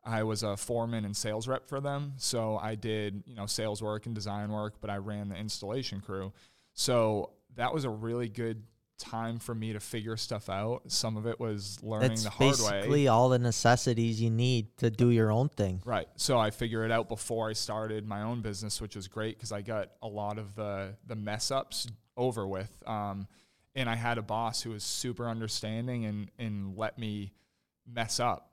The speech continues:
Speaker 1: and understood that. So when I started my business, most of my mess ups were already done. Um, obviously I mess up,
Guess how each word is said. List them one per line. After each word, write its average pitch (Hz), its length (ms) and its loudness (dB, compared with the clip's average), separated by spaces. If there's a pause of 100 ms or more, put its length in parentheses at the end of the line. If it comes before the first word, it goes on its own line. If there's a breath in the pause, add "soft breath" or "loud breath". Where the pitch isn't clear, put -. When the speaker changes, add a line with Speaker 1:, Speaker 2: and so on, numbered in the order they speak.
Speaker 1:
and 107 300 -2
understood 113 520 -4
that. 87 320 -6
So 107 680 0
when 120 160 -4
I 104 100 -2
started 107 340 -2
my 101 160 -2
business, 139 420 -2
most 123 320 -4
of 131 60 -4
my 113 260 -2
mess 101 380 -2
ups 160 180 -2
were 117 80 -2
already 104 240 -4
done. 92 540 -8
Um, 104 200 -4
obviously 120 340 0
I 120 60 -2
mess 120 220 -2
up, 107 240 -4